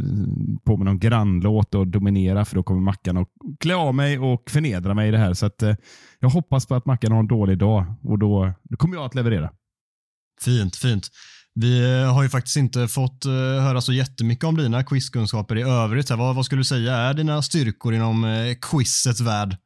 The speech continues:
Speaker 1: Alltså, jag är en ruggig pubquizare, måste jag faktiskt ge mig själv. Eh,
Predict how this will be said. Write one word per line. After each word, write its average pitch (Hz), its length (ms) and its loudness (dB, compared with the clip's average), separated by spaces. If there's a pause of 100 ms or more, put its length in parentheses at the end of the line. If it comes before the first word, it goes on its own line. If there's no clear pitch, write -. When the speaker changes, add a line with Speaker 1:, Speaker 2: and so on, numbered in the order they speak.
(300)
Speaker 1:
Alltså, 127 220 0
jag 139 160 -2
är 120 100 0
en 123 180 2
ruggig 139 680 -4
pubquizare, 131 880 0
måste 127 240 -2
jag 101 60 0
faktiskt - 360 -2
ge 101 140 2
mig 92 140 0
själv. 101 380 0
Eh, 98 520 0